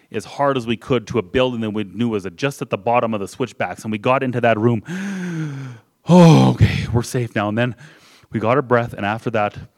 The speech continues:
we straightened up and we walked on the road like we knew exactly what we were doing. At which point we went to bed.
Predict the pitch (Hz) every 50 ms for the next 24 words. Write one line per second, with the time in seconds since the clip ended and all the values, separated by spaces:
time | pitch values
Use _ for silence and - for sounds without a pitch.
0 | _ _ _ _ _ - _ _ - 117 104 - - - 123 127 143 139 127 117
1 | 131 - _ _ _ - 113 113 117 - _ - - - 110 104 101 101 104 113
2 | 117 117 117 - - 113 101 101 95 101 110 104 98 98 101 95 92 - - 95
3 | 92 101 98 90 82 - 110 101 - - 92 85 80 - 87 80 87 80 92 92
4 | 80 - - - - - _ _ _ _ _ _ _ _ _ _ _ _ _ _
5 | _ - - - - _ _ - 101 101 - 123 - - - 120 110 101 98 104
6 | 98 104 98 82 - 92 95 80 73 -